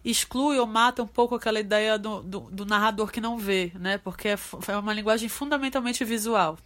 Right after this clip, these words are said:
Embora já tenham, né, outras experiências que tem, são, né, de cinematografia auditiva, que é super interessante, mas, é, se perde um pouco essa ideia do, do, é, do narrador que não precisa,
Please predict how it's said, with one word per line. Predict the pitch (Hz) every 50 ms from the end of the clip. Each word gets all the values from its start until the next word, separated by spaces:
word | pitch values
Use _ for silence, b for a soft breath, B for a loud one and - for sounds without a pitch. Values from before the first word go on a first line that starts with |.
| - -
Embora | 208 208 214 254 277 294 302 285
já | 262 294
tenham, | 285 285 - 254 240 233 214
né, | 208 208 208
outras | 208 208 - 208
experiências | 202 190 - - 202 190 190 185 185 - - -
que | - -
tem, | - 180 170
são, | - - 190 180 170
né, | 170 185 185 185
de | 185 175 165 170
cinematografia | 170 - - 185 190 196 190 - 196 196 196 190 - 208
auditiva, | 196 196 202 185 - - - 196 208 220 220 214 196 185 185
que | 180 185
é |
super | 180 - 202 190 214 208
interessante, | 214 196 - 196 196 196 - - 196 202 190 - B B B B B B B B B B B B B
mas, | 208 220 226 233 220 - - - -
é, | - 214 214 214 214 214 - _ - - B B B B B
se | B - -
perde | 233 - - 262 277 302 285 294
um |
pouco | 277 - 269 254 262
essa | 247 240 - 247
ideia | 226 214 233 233 226
do, | 220 233 220
do, | 185 196 202
é, | 147 208 214 208 208 202 202 196 190 185 185 B B B B B B
do | 214 214
narrador | 233 233 226 226 240 208 208 233 240
que | 240
não | 240 247
precisa, | - 240 233 - 254 240 254 247 240